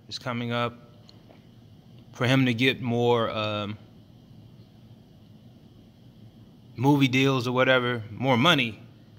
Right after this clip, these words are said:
pretty much. Um, it's sickening, man, how you had a lot of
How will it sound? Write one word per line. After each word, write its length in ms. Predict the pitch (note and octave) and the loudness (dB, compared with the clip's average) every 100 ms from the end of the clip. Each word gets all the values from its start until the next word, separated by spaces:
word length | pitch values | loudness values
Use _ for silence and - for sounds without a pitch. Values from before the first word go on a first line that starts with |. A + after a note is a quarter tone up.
| - - - - - - | -20 -20 -20 -20 -20 -10
pretty 220 | C#3 B2 | -4 -2
much. 500 | B2+ G#2+ - - - - - - - - - - - - | -2 -4 -6 -12 -14 -20 -20 -20 -20 -20 -20 -20 -20 -4
Um, 420 | B2+ B2 A2+ G2 - - - - - - - - - - - - - - - - - - - - - - - - - - - - - - - - - D3+ | 2 2 2 -4 -10 -20 -20 -20 -20 -20 -20 -20 -20 -20 -20 -20 -20 -20 -20 -20 -20 -20 -20 -20 -20 -20 -20 -20 -20 -20 -20 -20 -20 -20 -20 -20 -6 -2
it's 160 | C#3+ | 0
sickening, 400 | - F3 B2+ A2 | 2 2 2 0
man, 300 | A2+ A#2+ A2+ G#2+ - | -2 -2 -6 -10 -4
how 120 | B2 | -2
you 180 | C3 C#3+ | 0 2
had 440 | C3 B2 A#2 A2 | 2 2 0 -2
a 120 | - G#2 | -6 -6
lot 320 | A2 B2 C3 | -2 0 2
of 260 | B2 A#2 | 0 -2